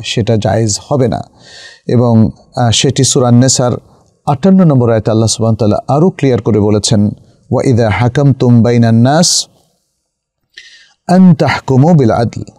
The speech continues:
ওয়া ইযা হাকামতুম বাইনান নাস আন তাহকুমু বিল আদল।" আর যখন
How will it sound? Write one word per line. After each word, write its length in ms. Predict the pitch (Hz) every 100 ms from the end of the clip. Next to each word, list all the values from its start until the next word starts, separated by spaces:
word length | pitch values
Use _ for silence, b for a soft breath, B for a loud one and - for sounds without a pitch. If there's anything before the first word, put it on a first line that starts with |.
| _
ওয়া 180 | 127 135
ইযা 100 | 123
হাকামতুম 680 | 107 135 127 180 156 147 127
বাইনান 340 | 139 180 156
নাস 340 | 143 175 190 151 -
আন 260 | 175 208 196
তাহকুমু 520 | 165 131 - 123 113
বিল 140 | 107
আদল।" 340 | 101 170 120 73 B B B B B
আর 100 | 113
যখন 560 | 110 117 - 131 110